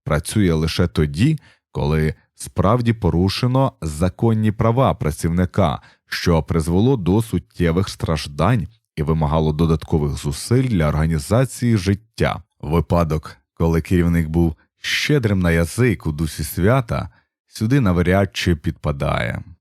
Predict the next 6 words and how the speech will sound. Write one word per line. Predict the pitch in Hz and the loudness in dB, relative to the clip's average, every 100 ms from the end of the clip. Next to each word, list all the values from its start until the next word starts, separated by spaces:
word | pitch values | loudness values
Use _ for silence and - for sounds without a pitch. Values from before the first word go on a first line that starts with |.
| - | -2
Продовжуємо. | 98 117 101 85 71 73 69 69 - 64 | 2 4 4 2 -2 -4 -4 -6 -8 -10
Корпоративна | - 78 82 80 90 87 82 | -6 -4 0 0 0 0 0
вечірка | 82 - 85 80 78 | 0 -2 -2 -2 -4
в | |
самому | - - 92 101 87 85 | -6 -4 0 0 0 -2
розпалі, | 82 90 95 - 71 76 73 | 0 2 2 0 -4 -4 -6